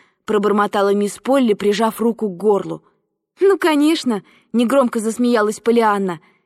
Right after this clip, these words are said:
"Я думала обо всём этом, глядя на эти маленькие радуги. Как замечательно, что мистер Пендлтон подарил мне подвески. Я рада много чему, о чём ещё не говорила. Не знаю точно, но больше всего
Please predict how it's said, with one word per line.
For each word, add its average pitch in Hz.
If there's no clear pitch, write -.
"Я 330
думала 320
обо 302
всём 330
этом, 349
глядя 294
на 294
эти 302
маленькие 302
радуги. 220
Как 427
замечательно, 254
что 226
мистер 233
Пендлтон 254
подарил 269
мне 311
подвески. 262
Я 330
рада 381
много 359
чему, 311
о 277
чём 339
ещё 320
не 320
говорила. 302
Не 294
знаю 302
точно, 269
но 285
больше 320
всего 233